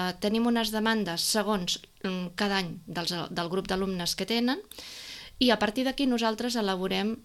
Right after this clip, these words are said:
una presentació, val? Mm, que dura entre dues, tres hores, segons el, a l'institut, o una també pot ser,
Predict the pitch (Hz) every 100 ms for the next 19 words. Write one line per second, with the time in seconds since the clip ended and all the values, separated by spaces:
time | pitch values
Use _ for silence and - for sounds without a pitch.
0 | - 202 185 170 170 170 165 165 - 165
1 | 147 147 170 - - 175 190 233 - 190
2 | 180 196 196 208 226 202 185 180 202 214
3 | 226 247 - - 196 185 170 156 151 160
4 | - 185 185 190 196 170 160 147 147 -
5 | 175 170 170 - 160 156 - 202 226 175
6 | 151 160 160 160 160 - 160 147